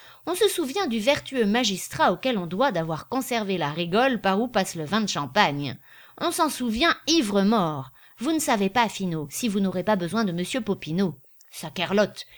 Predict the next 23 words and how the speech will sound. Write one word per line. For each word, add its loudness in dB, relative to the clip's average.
il 0
faut -2
des 2
saluts 2
et 2
des 2
six -4
à 6
la 6
livre 4
encore. 0
Le 2
vertueux 0
juge 0
d'instruction -4
demandait 0
en -2
effet -2
son -6
neveu -2
à 0
la -4
portière. -10